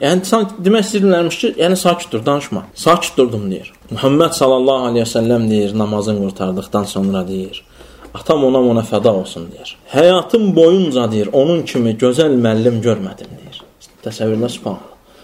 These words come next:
Namazda danışıb, aləm qatışıb bir-birinə, biri gözünü belə elə, biri şappılladıb ki, "Ay, sakit dur, nə var, nə baxırsınız?" deyir. Təsəvvür, aləm qatışıb bir-birinə. Və deyir, bildim ki, deyirlər ki, sakit dur. Yəni, işlər şuluqdur.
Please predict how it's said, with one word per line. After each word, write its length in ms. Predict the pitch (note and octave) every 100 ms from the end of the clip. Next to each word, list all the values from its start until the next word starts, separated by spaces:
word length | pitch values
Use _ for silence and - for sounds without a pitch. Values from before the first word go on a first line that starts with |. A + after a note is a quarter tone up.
| -
Namazda 440 | A#2 A#2+ A#2+ B2+ B2
danışıb, 340 | A#2+ A2+ A#2 A2
aləm 380 | A#2 A#2 A#2+ B2+
qatışıb 360 | A2 - A#2+
bir-birinə, 420 | A#2+ A2+ A2 A2+ A2 G#2+ - - - - -
biri 200 | C3 B2
gözünü 300 | C3 C#3+ C#3+
belə 160 | C3+ C3
elə, 160 | C3 B2+
biri 180 | D3 D3
şappılladıb 560 | C#3+ - D3 C#3 C3+
ki, 100 | D#3
"Ay, 80 | C#3+
sakit 340 | C#3+ C3+ -
dur, 120 | C#3+ C#3
nə 200 | D3+ D#3+
var, 120 | E3 E3
nə 160 | D#3+ D#3+
baxırsınız?" 440 | E3 D3+ D3+ -
deyir. 160 | C#3+ - G3+ - G#3 - G3 - F#3+ -
Təsəvvür, 280 | D3 F3 F3+ F#3+
aləm 240 | F#3 A3 F#3
qatışıb 280 | D3+ - D#3+ D3
bir-birinə. 400 | B2 A#2 G#2+ G#2+ - - - - - -
Və 120 | C3
deyir, 180 | E3+ E3+
bildim 260 | F3+ G#3
ki, 120 | G3 G#3
deyirlər 260 | D#3+ F3+ G3
ki, 100 | F3+
sakit 400 | - B2 A#2 -
dur. 60 | A2+
Yəni, 280 | D#3 E3+ E3+ -
işlər 300 | - - F#3
şuluqdur. 520 | D#3+ D3+ C#3 A2 -